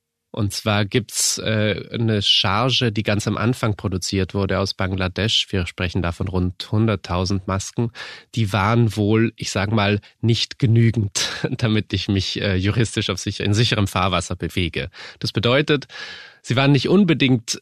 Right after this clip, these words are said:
ähm, kaputt, sie waren nicht unbedingt Schrott, aber sie waren jetzt auch nicht das Gelbe vom Ei.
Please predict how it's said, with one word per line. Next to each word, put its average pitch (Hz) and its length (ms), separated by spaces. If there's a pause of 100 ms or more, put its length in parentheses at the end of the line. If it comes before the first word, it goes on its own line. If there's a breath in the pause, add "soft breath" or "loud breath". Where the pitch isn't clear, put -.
ähm, 113 300
kaputt, - 480
sie - 160
waren 113 140
nicht 117 120
unbedingt 113 360
Schrott, - 480 (420 loud breath)
aber 127 160
sie 117 140
waren 120 140
jetzt 117 180
auch 110 100
nicht 117 260
das - 120
Gelbe 107 260
vom 95 220
Ei. 78 380